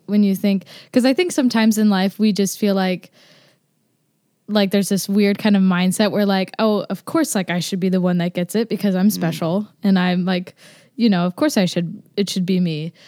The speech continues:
Speaker 1: But then when you think about, like, really, there's nothing, there's nothing really special about me, you know,
Speaker 2: Mm.
Speaker 1: where, like, she deserves it just as much as I d-, I, yeah, I'm not deserving in some way that she's not,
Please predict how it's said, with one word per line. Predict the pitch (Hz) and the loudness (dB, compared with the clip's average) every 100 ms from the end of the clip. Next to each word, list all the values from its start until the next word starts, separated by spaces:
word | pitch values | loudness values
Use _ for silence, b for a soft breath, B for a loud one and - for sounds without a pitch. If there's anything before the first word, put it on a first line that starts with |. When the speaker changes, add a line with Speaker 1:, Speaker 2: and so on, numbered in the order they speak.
| b - | b -2
Speaker 1:
But | 220 | 2
then | 220 208 208 202 | 4 6 4 4
when | 208 208 | 4 4
you | |
think | 190 240 | 4 4
about, | 202 185 - | 4 2 0
like, | 202 196 330 | -4 0 2
really, | 320 | 4
there's | 202 175 | 4 2
nothing, | 269 202 175 170 - | 2 2 2 0 2
there's | 254 | 4
nothing | 277 208 180 | 4 4 4
really | 196 180 | 6 4
special | - 165 - 156 | 2 -2 0 0
about | 170 156 - | 2 2 2
me, | 165 165 180 | 4 4 4
you | - 220 | 6 6
know, | 180 180 | 6 6
Speaker 2:
Mm. | |
Speaker 1:
where, | 190 185 | 4 4
like, | 180 185 175 | 2 0 -2
she | - 240 | 0 4
deserves | 202 185 185 180 | 4 6 4 4
it | 185 175 - 196 | 2 2 -2 -2
just | 190 - | 0 4
as | 190 | 6
much | 196 185 | 6 4
as | 180 | 4
I | 196 220 | 6 4
d-, | 185 | 4
I, | 190 202 185 180 _ _ - - | 4 4 2 -2 _ _ -20 -2
yeah, | 233 214 156 | 2 2 2
I'm | 190 196 | 2 4
not | 190 185 - B - | 4 2 -2 B 0
deserving | 196 180 196 214 208 190 185 | 4 6 6 6 6 4 2
in | - 190 | 4 2
some | - 202 196 190 | 4 4 4 4
way | 185 185 180 180 175 - | 2 2 2 2 0 -2
that | 165 | -2
she's | - 190 170 190 | 0 0 2 4
not, | 190 180 156 - | 4 4 0 -6